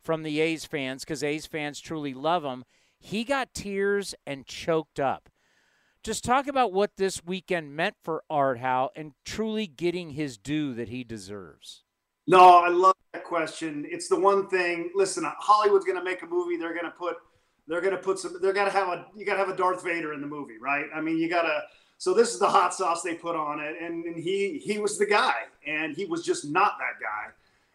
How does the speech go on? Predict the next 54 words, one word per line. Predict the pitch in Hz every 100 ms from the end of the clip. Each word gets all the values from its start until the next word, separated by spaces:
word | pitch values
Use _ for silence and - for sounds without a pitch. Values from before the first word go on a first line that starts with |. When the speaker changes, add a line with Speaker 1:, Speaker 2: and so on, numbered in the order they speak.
| -
Speaker 2:
And | 156 165 170
he | - 214
is, | 190 165 - - -
if | 185
you | 190 196
know | 240 233
Art | 190 175
at | 160
all, | 170 165 156 143
he | 185 180
is, | 160 131 - _
he | 147
was | 185 220 139
really, | 196 233 190
for | 147 165 175
us, | 202 -
the | 151
ballast | 143 156 190 - - - - _ _ _
to | -
that | 160 160 -
team. | 180 165 139
I | 131
mean, | 143 151
he | 170
was | 165 -
so | - 196 190
calm. | 180 175 170 170 165 - _ _ _ -
Uh, | 143 147
I | 170
know | 190 190
him | 196
and | 185
Billy | 151 180 185
had | 180 175
a |
little | 165 175 165
bit | 170
of | 165
a |
turbulent | 160 170 165 175 170 160 170 165
thing, | - 170
but | 190 165
we | 208 254
kn-, | 190
I | 139 180
didn't | 370 156
know | 143 175
it | 180
until | - 185
really | 160 453 -
the | -
stories | - 339 427 170 -
came | - 131
out. | 127 123 139